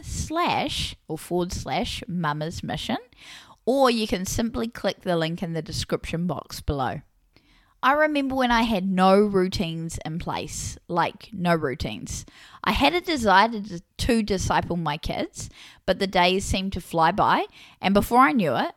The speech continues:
I was slumping onto the couch after bedtime, exhausted, and beating myself that I, myself up, sorry, that I hadn't made the time to point my kids to Jesus. I felt like it was a big thing,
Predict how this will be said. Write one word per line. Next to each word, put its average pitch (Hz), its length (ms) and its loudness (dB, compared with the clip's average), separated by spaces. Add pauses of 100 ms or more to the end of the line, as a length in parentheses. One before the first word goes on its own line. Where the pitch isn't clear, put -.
(140)
I 180 120 2
was 185 100 0
slumping 269 760 2
onto 208 240 2
the 403 100 -2
couch - 420 2
after 180 260 0
bedtime, 170 540 -4
exhausted, 190 1000 2 (420)
and 190 220 -4
beating 349 300 6
myself 294 580 2
that 190 160 0
I, 196 240 2 (680)
myself 196 640 4
up, 165 320 6
sorry, 165 360 0
that 214 220 -4
I 220 120 4
hadn't 226 360 0
made 185 220 -4
the 196 80 -6
time 165 300 -6
to - 100 -16
point - 260 -12
my 170 140 -8
kids 160 300 -12
to 170 120 -12
Jesus. 151 640 -10 (640)
I 202 120 2
felt - 260 2
like 226 220 0
it - 80 -4
was 202 120 -4
a 202 60 0
big 180 400 -2
thing, 180 280 -6